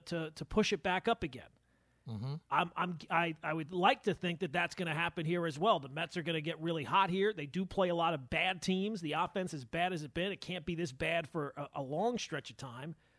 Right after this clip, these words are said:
Speaker 1: So
Speaker 2: Mm-hmm.
Speaker 1: hopefully by the weekend, it'll be back up to two and three games.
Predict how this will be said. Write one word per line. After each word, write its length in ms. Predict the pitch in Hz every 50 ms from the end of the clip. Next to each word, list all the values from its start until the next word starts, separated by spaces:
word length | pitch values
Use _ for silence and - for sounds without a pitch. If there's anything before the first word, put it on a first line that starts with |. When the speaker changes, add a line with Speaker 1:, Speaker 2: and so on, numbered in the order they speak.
| - - 101
Speaker 1:
So 100 | 92 113
Speaker 2:
Mm-hmm. 80 | 143 139
Speaker 1:
hopefully 440 | 160 202 220 - - 202 208 208 202
by 240 | 170 180 180 180 190
the 100 | 170 170
weekend, 540 | 165 214 285 285 - 214 175 160 165 170 180
it'll 160 | 160 165 156
be 140 | 143 165 160
back 340 | 135 180 180 180 170 -
up 160 | 202 196 - -
to 100 | 180 165
two 240 | - - 208 202
and 120 | 196 175 147
three 240 | - 170 180 170 160
games. 560 | 147 262 302 311 247 196 185 190 214 185 -